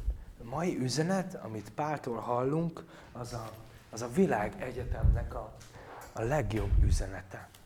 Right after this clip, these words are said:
És ezt azért, azért tudom mondani, mert, ö,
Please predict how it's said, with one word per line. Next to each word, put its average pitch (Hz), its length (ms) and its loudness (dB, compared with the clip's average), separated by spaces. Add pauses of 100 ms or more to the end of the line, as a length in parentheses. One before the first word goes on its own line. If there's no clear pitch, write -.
(1000)
És - 160 -10
ezt - 200 -12
azért, 165 520 2
azért 151 300 -2
tudom 123 220 -2
mondani, 113 560 -4 (220)
mert, 110 360 -6
ö, 110 120 -2